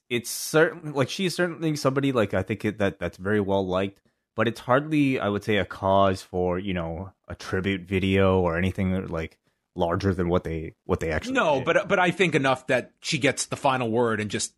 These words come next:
Speaker 2: says, "Thank you," at the end.
Speaker 1: She
Speaker 2: I
Speaker 1: did
Speaker 2: think
Speaker 1: say
Speaker 2: that
Speaker 1: that.
Speaker 2: would've
Speaker 1: She did do that, though.
Speaker 2: She, she said this right at the beginning.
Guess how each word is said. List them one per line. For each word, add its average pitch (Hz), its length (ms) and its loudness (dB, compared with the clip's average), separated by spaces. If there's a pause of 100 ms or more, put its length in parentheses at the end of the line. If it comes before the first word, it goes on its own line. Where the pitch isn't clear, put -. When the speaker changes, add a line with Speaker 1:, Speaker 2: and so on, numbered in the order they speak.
Speaker 2:
says, - 380 -6
"Thank 196 260 2
you," 90 120 -2 (600)
at 95 120 -10
the 104 120 0
end. 85 260 -6 (100)
Speaker 1:
She - 160 -8
Speaker 2:
I - 20 -4
Speaker 1:
did 220 80 -4
Speaker 2:
think 135 80 -2
Speaker 1:
say 143 60 0
Speaker 2:
that 120 80 4
Speaker 1:
that. - 60 0
Speaker 2:
would've 110 220 -6
Speaker 1:
She - 140 -8
did 185 160 -4
do 104 120 -4
that, 90 200 -10
though. 104 200 -10 (220)
Speaker 2:
She, - 220 -6
she - 220 -2
said 160 200 2
this 117 140 0
right 147 180 4
at 123 80 2
the 95 80 0
beginning. 92 500 -2